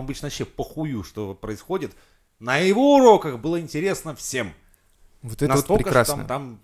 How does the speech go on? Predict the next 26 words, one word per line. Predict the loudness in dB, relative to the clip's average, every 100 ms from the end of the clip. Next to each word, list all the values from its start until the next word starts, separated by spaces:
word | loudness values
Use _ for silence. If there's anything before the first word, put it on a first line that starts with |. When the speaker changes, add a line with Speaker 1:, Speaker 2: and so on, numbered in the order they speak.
| _
Speaker 1:
там, | -14 -8
блядь, | -8 -8 -12 -20 _ -20 -12 -4
Speaker 2:
И |
вот, | -4 -4
Speaker 1:
я | -8 -4 0
Speaker 2:
знаешь, | 0 0 -4 -8
сейчас | -6 -4 -4
я | -2
подумал, | -2 -2 -2 -2
вот | -4 -8 -14
есть, | -10 -8 -8 -14 -20 -10
э, | -6 -4 -6 -6
некий | -6 -6 -8
бзик | -6 -6 -6 -10
у | -8
нас | -6 -4
в |
этом | -6 -6
смысле, | -8 -8 -8 -2
да, | -2
вот, | -2 -6
к |
примеру, | -6 -4 -4 -6
смотри, | -8 -8 -10
вот | -10 -8
если | -6 -4 -6